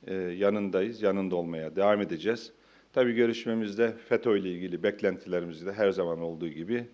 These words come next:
e, vurguladık. E, üzüntüyle söylemek isterim ki feto ile mücadelede Bosna Hersek'te istediğimiz neticeyi bugüne kadar, e, tam olarak alamadık. Dolayısıyla bundan sonraki kurulacak hükümetten de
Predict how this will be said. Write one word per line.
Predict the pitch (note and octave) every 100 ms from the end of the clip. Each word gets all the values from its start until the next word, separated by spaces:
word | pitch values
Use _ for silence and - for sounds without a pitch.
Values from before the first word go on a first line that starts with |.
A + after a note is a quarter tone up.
| _
e, | - F2
vurguladık. | F2 G2 F#2 E2+ D#2+ - - _ - - - _ _
E, | G2
üzüntüyle | G2 G#2 A#2 A2+ A2+ G2+
söylemek | G#2 G2 F#2+ F#2 F2
isterim | - G2 F2+
ki | - B2
feto | A#2+ A2 A2 F#2+
ile | E2+
mücadelede | F#2+ G#2 G#2+ F2+ E2+ E2 G#2+ B2 -
Bosna | G#2+ G2+ - F2+
Hersek'te | E2 D#2 - A#2 -
istediğimiz | - - F2 E2 D#2+ G2+
neticeyi | G2 D#2+ D#2+ F2 B2 B2+ - - - _ -
bugüne | A2+ G2+ F2
kadar, | F2+ C3 - - _ -
e, | F#2+ F2+ F2 - -
tam | A2+ G#2
olarak | F2 G#2+ A#2+
alamadık. | G2+ F2 D#2 - - - - - _ -
Dolayısıyla | A2 A2 A2 A2+ G#2
bundan | G#2 A2 A2+
sonraki | A2+ G#2+ G2 -
kurulacak | - G#2 G2 G2 -
hükümetten | G2+ G2+ G2+ G2+ G#2 G2+ F2
de | D#2+